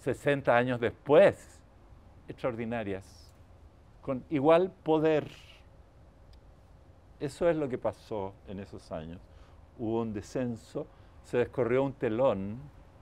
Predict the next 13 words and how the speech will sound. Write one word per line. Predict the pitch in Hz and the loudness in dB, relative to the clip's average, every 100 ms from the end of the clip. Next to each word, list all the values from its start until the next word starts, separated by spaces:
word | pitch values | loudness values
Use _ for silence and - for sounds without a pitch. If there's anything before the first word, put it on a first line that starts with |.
| - - - - - - - | -20 -20 -20 -20 -20 -20 -10
y | 147 | -8
todos | 127 147 170 | 2 4 6
los | 170 | 2
que | - | -2
estábamos | 160 - 147 147 151 139 | -8 0 4 4 2 0
abiertos, | 127 156 160 120 - 139 | 0 4 2 0 -8 -8
sensitivos | - 131 - 120 160 160 127 113 113 | -6 -8 -6 -10 -4 -2 0 0 -4
en | 110 | -8
ese | 113 127 | -10 -12
tiempo, | - 147 113 101 110 | -6 -6 -4 -6 -8
fundamentalmente | 101 107 95 90 87 104 98 104 104 | -8 -8 -6 -6 -6 -6 -4 -6 -8
los | 95 | -10
jóvenes, | - - 123 92 110 | -10 -6 -4 -4 -8